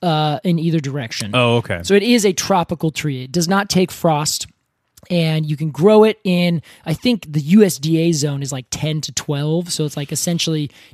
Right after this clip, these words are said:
Speaker 1: doesn't get below forty or so degrees.
Speaker 2: Okay.
Speaker 1: So this is a,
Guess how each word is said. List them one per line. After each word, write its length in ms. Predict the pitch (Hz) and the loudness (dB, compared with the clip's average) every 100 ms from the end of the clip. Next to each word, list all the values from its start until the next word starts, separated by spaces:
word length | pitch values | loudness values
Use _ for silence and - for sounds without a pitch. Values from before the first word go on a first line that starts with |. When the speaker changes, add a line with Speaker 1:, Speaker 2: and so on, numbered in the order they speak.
| - | 0
Speaker 1:
doesn't 260 | 202 170 160 | 2 2 0
get 180 | 175 | 0
below 300 | 135 151 151 143 | 0 -2 -2 -2
forty 420 | - 160 151 143 | -2 -2 0 -4
or 80 | 139 | -6
so 340 | - - 147 | -6 -4 -4
degrees. 640 | 143 131 143 143 170 175 - 113 | -4 -6 -6 -4 -6 -8 -10 -8
Speaker 2:
Okay. 340 | 110 107 101 104 - _ | -4 -4 -4 -8 -16 _
Speaker 1:
So 300 | - 262 254 208 | 2 4 2 0
this 400 | 165 330 330 - | 0 2 2 0
is 500 | 214 208 202 190 - - | 2 6 6 4 0 0
a, 440 | 185 170 160 160 | 0 2 2 2